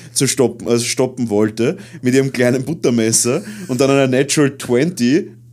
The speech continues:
mit Nachteil gezielt in den Oberschenkel von dem Banditen reingestochen und dem quasi die, äh, die, die, die, die Schlagader im Oberschenkel rausoperiert hat, ähm, und der natürlich dann sofort an Ort und Stelle, ähm,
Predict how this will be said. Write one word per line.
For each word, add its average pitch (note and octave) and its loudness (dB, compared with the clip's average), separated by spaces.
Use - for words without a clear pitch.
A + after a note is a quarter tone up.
mit D#3+ 0
Nachteil B2+ 0
gezielt D#3+ -2
in A3+ 4
den A#3 2
Oberschenkel D3 2
von D3+ 0
dem D3+ 2
Banditen C#3+ -2
reingestochen B2+ 0
und C3+ -2
dem C#3+ 0
quasi C#3 2
die, C#3+ 0
äh, B2 2
die, B2+ -2
die, B2 0
die, A#2+ 0
die A#2 -6
Schlagader A#2 0
im C3 2
Oberschenkel B2+ 2
rausoperiert A#2 -2
hat, B2+ -2
ähm, A#2+ 2
und B2 0
der B2 6
natürlich C3 0
dann B2 -2
sofort B2+ 0
an A#2 0
Ort A#2 0
und A#2 -2
Stelle, A#2 2
ähm, G#2+ 0